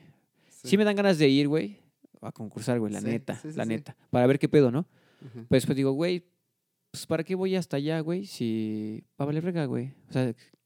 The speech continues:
Speaker 2: si gano, güey, no van a tomar en cuenta, güey.
Speaker 1: Ok.
Speaker 2: Porque se van a llevar a los favor-, a los favoritos, güey.
Speaker 1: Sí, sí, sí, sí.
Speaker 2: Sí me enojo un poco, güey, la neta, porque hay un, un güey que se llama Oscar Mesa, güey.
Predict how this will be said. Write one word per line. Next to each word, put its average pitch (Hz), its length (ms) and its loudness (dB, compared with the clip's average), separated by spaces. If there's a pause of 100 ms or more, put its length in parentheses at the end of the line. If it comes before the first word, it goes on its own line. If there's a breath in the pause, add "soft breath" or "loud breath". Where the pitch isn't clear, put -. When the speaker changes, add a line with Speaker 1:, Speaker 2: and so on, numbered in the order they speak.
(140)
Speaker 2:
si - 200 -4
gano, 185 260 2
güey, 226 320 2 (340)
no 139 120 6
van 131 100 6
a 113 60 0
tomar 107 220 -2
en 95 80 -10
cuenta, - 260 -14
güey. - 120 -20 (140)
Speaker 1:
Ok. 120 380 -16
Speaker 2:
Porque - 180 -4
se 127 60 0
van 131 80 4
a 131 60 4
llevar 117 240 6
a 113 40 2
los 107 280 -2 (100)
favor-, 113 340 2
a - 80 -8
los 117 140 -6
favoritos, 123 540 2
güey. 104 220 -6
Speaker 1:
Sí, 147 260 -14 (180)
sí, 139 140 -14
sí, 127 120 -14
sí. 131 200 -18
Speaker 2:
Sí - 120 -2
me 175 40 6
enojo 190 180 8
un 175 80 6
poco, 185 200 6
güey, 156 100 8
la 131 80 4
neta, 151 200 4
porque 139 200 4
hay 147 80 6
un, 151 200 -2 (140)
un 139 220 -4
güey 131 160 4
que - 80 -12
se - 80 -8
llama 113 440 -2
Oscar 110 300 -6
Mesa, 110 240 -8
güey. 123 180 -6